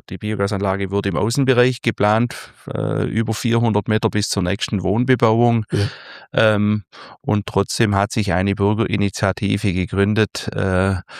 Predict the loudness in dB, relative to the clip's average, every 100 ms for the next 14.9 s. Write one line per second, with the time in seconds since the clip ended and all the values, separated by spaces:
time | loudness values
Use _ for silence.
0 | -18 -20 _ -4 -2 0 0 0 -2 0
1 | 0 2 2 2 0 -2 0 0 0 0
2 | 0 0 0 2 0 0 0 2 0 2
3 | 4 4 0 -6 -4 -2 0 -2 -4 -10
4 | -20 -6 -4 -2 0 0 0 -2 0 0
5 | 0 0 0 -2 0 0 0 0 -2 -2
6 | -2 -2 -4 -2 -6 -2 0 2 2 0
7 | -2 -4 -4 -2 2 0 0 -2 0 0
8 | 0 -2 -2 0 2 2 2 0 0 -2
9 | -2 -2 -2 -2 0 2 2 2 2 2
10 | -2 -2 -4 0 0 -2 -4 -4 _ -8
11 | -6 -14 -6 -6 -4 -4 -6 -6 -2 0
12 | 0 2 2 0 -4 _ -18 -14 -14 -14
13 | 2 4 6 2 2 4 4 2 0 -2
14 | 0 2 2 0 -2 -4 -2 -4